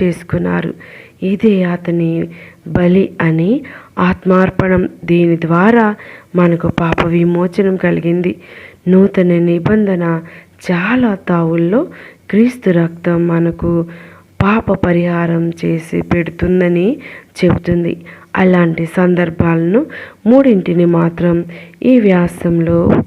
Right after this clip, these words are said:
ఈ యొక్క వాక్యంలో పరిశీలిద్దాం. ఒకటి, క్షయ వస్తువులైన వెండి బంగారముల వలన మీకు విమోచన లభించలేదు.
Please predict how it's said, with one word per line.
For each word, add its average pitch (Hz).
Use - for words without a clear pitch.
ఈ 208
యొక్క 196
వాక్యంలో 175
పరిశీలిద్దాం. 175
ఒకటి, 185
క్షయ 269
వస్తువులైన 175
వెండి 185
బంగారముల 175
వలన 196
మీకు 180
విమోచన 175
లభించలేదు. 180